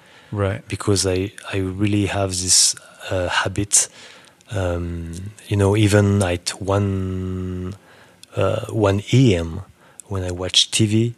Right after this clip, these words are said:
Speaker 1: Uh-huh.
Speaker 2: and I put my painting next to the T V.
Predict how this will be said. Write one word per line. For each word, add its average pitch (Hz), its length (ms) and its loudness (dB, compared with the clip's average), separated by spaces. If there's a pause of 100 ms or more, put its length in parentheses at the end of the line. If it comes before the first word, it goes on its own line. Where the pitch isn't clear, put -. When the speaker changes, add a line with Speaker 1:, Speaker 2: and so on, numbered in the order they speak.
(200)
Speaker 1:
Uh-huh. 104 340 0
Speaker 2:
and 92 580 -4
I 95 140 -6
put - 340 -6
my 92 380 -6 (500)
painting 110 540 0 (440)
next 101 380 0
to - 60 -10
the 98 140 -4
T - 240 -2
V. 123 260 -2